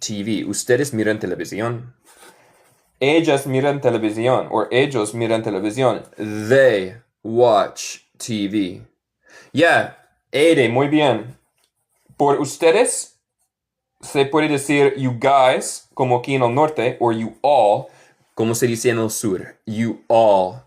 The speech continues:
watch T V. Y también hay una contracción de you all, que es y'all.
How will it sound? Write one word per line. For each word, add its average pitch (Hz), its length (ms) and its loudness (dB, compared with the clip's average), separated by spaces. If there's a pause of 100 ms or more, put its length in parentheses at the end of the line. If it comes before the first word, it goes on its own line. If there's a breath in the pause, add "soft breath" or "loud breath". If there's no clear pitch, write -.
watch 107 600 2
T 104 200 -8
V. 98 340 -4 (640 soft breath)
Y 104 100 -6
también 127 300 4
hay 127 80 4
una 123 80 0
contracción 131 580 0
de 113 160 0
you 110 220 -6
all, 127 380 2
que 107 180 -2
es 101 180 -4
y'all. 104 500 0